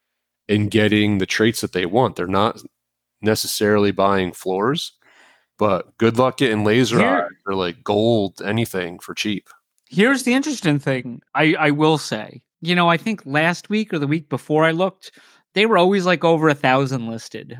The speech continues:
Speaker 2: of these insiders. Okay. So I'm looking right now on Blur that shows OpenSea and Blur, right?
Speaker 1: Yep.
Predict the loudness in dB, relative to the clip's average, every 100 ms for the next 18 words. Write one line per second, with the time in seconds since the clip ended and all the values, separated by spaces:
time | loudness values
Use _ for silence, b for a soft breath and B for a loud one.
0 | -8 0 0 0 -4 -4 -4 0 0 2
1 | -2 -2 -12 -12 -12 -2 0 0 -4 -6
2 | -2 0 0 0 0 2 2 2 0 2
3 | 2 0 0 -2 0 -2 -4 -4 -2 -2
4 | -4 -4 -2 0 0 -2 _ -16